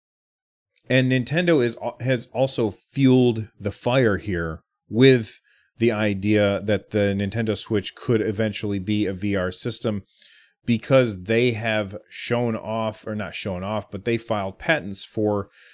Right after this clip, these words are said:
basically a device that is, was like the Switch that you could put into a set of goggles. Now, don't get excited. I know that there's a lot of people out there who are hearing what I'm saying and they're like, "Oh my gosh, are we getting V R?" I don't think that we are.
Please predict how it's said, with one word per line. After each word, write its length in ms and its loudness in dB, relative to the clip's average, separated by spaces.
basically 540 0
a 40 0
device 480 -2
that 160 -4
is, 180 -6
was 280 -6
like 240 -2
the 80 -12
Switch 380 -6
that 80 -10
you 100 -10
could 220 -10
put 200 -4
into 520 -6
a 120 -4
set 280 -6
of 120 -12
goggles. 520 -2
Now, 520 2
don't 240 4
get 140 4
excited. 460 2
I 80 0
know 160 2
that 140 -6
there's 180 0
a 60 0
lot 180 2
of 80 -4
people 340 0
out 180 -2
there 220 -2
who 280 -2
are 180 -4
hearing 320 2
what 120 0
I'm 100 -4
saying 360 0
and 100 -2
they're 120 -4
like, 260 -2
"Oh 120 2
my 140 2
gosh, 360 0
are 60 -2
we 120 0
getting 260 0
V 200 -2
R?" 280 -2
I 80 0
don't 180 2
think 220 -4
that 100 0
we 140 0
are. 280 -4